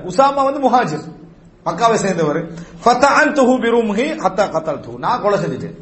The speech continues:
அவரை. அவர் எடுத்துட்டார், நான் என்ன செஞ்சுட்டேன்? கொலை செய்து விட்டேன். கால ஃபலம்மா கதிம்னா பலக தாலிக நபி, இந்த செய்தி ரசூலுல்லாஹ்களுக்கு போகுது. கால ஃபகால லி யா உசாமா, உசாமாவே, அகதல்தஹு பஅதமா கால லா இலாஹ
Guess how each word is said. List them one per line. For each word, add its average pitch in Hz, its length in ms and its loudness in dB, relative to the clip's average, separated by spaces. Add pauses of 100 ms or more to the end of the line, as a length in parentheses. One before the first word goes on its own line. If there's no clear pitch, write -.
அவரை. 107 160 -12 (1400)
அவர் 240 200 6
எடுத்துட்டார், 240 400 0
நான் 269 140 4
என்ன 247 160 -2
செஞ்சுட்டேன்? 170 340 -6 (500)
கொலை 220 220 6
செய்து 196 320 4
விட்டேன். 147 520 -2
கால 208 260 4
ஃபலம்மா 269 320 4 (140)
கதிம்னா 196 420 -2
பலக 196 300 2
தாலிக 175 360 0 (120)
நபி, 143 180 -6
இந்த 185 100 -4
செய்தி 220 280 -2
ரசூலுல்லாஹ்களுக்கு 180 580 0
போகுது. 127 200 -4 (380)
கால 233 140 4 (100)
ஃபகால 233 440 4
லி 190 100 -2
யா 190 160 0
உசாமா, 120 360 -4 (480)
உசாமாவே, 185 540 4 (500)
அகதல்தஹு 226 640 0 (120)
பஅதமா 208 400 2 (140)
கால 208 140 4 (120)
லா 190 80 8 (120)
இலாஹ 160 200 0